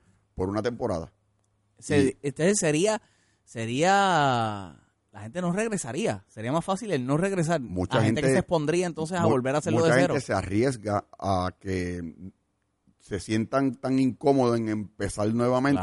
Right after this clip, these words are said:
Speaker 2: Claro.
Speaker 1: que no quieren empezar. Y después entonces es este proceso otra vez
Speaker 2: No, y se agrava.
Speaker 1: de querer empezar,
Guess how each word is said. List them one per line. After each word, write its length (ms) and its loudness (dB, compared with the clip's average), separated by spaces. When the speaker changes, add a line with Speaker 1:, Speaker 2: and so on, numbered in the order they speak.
Speaker 2:
Claro. 220 0
Speaker 1:
que 140 -4
no 100 -2
quieren 220 0
empezar. 460 -4
Y 120 -2
después 280 -2
entonces 400 -4
es 300 -8
este 240 -8
proceso 400 -6
otra 160 -4
vez 160 -2
Speaker 2:
No, 140 -4
y 40 0
se 120 -4
agrava. 640 -2
Speaker 1:
de 200 -6
querer 480 -2
empezar, 760 -4